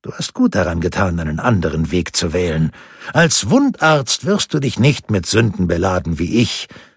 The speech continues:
und dein Bruder.“ Jocelyn räusperte sich. „Wirst du etwas für mich tun, mein Sohn?“ „Gewiss. César hat meine Spende vor dem Rat angefochten. Du musst ihn bitten, die Klage zurückzuziehen.“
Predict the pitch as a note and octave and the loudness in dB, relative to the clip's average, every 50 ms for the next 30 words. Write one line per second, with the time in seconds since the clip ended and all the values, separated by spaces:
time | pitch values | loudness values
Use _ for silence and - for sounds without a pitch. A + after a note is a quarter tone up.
0 | _ _ _ _ - F2 - - D2 C#2+ C2+ A#1+ - - - A2+ B2 G#2 - - | _ _ _ _ -16 -16 -12 -8 -8 -6 -6 -6 -8 -4 0 2 2 2 2 0
1 | - - - - - _ _ _ _ _ _ _ - - F#2+ A2+ G#2+ - - G2 | -2 -6 -8 -12 -18 _ _ _ _ _ _ _ -6 0 0 2 2 2 0 0
2 | F#2+ F2+ E2+ D#2 D2 - F2 E2 - - - - D2+ - - - - - - C2 | -2 -2 -2 -2 -2 -2 -2 -2 -2 -4 -4 -6 -10 -8 -6 -6 -6 -6 -6 -6
3 | - - - - - - - _ _ _ _ _ _ _ _ _ _ _ - - | -8 -10 -10 -14 -20 -20 -20 _ _ _ _ _ _ _ _ _ _ _ -6 -6
4 | D3+ - - - C#3+ C#3+ - - C#3+ A#2+ - - - C3+ C3+ G#2+ - - - C3 | -6 -4 -4 -4 -6 -4 -4 -4 -4 -4 -2 -2 -2 -2 -2 -2 -2 -2 0 0
5 | A2+ F2+ E2 E2+ F2+ F2 F#2 F2 F2+ G2+ B2 D#3+ F#3+ G3 - _ _ _ _ _ | 2 2 0 0 0 0 0 0 0 0 2 2 2 0 -2 _ _ _ _ _
6 | _ _ _ _ _ - - - - A#2+ A#2+ - - - - _ _ _ _ _ | _ _ _ _ _ -16 -8 -4 0 0 2 2 0 -2 -4 _ _ _ _ _
7 | _ - - - - - _ _ _ _ - - F3 F3 D3 C#3+ E3+ F#3 G3+ A3+ | _ -20 -20 -20 -20 -20 _ _ _ _ 0 2 4 4 6 6 4 4 4 4
8 | A3 D3+ C3+ B2 - - - - C#3 C#3 C3+ C#3 C3+ - - - - D#3+ E3 D3 | 4 4 4 2 0 -2 -4 0 0 2 2 2 2 0 0 2 2 4 4 4
9 | C3 B2+ G#2 - - A#2+ A2 G#2+ G#2 G2 F#2 F#2+ A2+ G#2 F2+ - - - G#2+ G2+ | 4 2 2 2 2 2 2 4 2 2 2 2 0 0 -2 -4 -4 0 0 0
10 | F2+ - - - - F#2+ - - - - F2 D2 - _ _ _ _ _ _ - | 2 0 0 0 0 0 0 -2 -6 -6 -6 -6 -8 _ _ _ _ _ _ 0
11 | - D#3+ F#3 A3 A#3 A3+ G#3 C#3+ D#3 F#3 F3 - - - - D3+ E3 D3+ C3 G#2+ | 4 4 6 6 6 6 6 6 6 4 4 2 -2 -2 0 2 4 4 4 4
12 | F#2 E3+ D#3+ - - D3 C3 A2+ A#2+ A2+ - - B2+ B2+ B2+ B2+ A#2+ G2+ G#2 - | 2 0 0 2 2 2 2 2 2 0 -2 0 0 2 4 4 4 2 0 0
13 | - - G#2 G2+ E3+ C#3 - - - F2+ - - - F2 E2 D#2 C#2+ - | 0 0 2 2 2 0 0 -2 -4 -2 0 0 0 0 0 -4 -6 -6